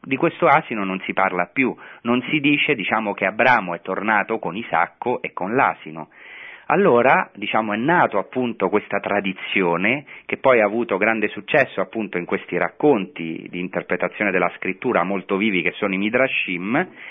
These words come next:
è nata la tradizione che l'asina, l'asino,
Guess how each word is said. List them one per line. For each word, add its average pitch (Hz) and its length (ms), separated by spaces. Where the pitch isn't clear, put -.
è 120 100
nata 151 320
la 113 100
tradizione 143 640
che 127 120
l'asina, 196 920
l'asino, 123 720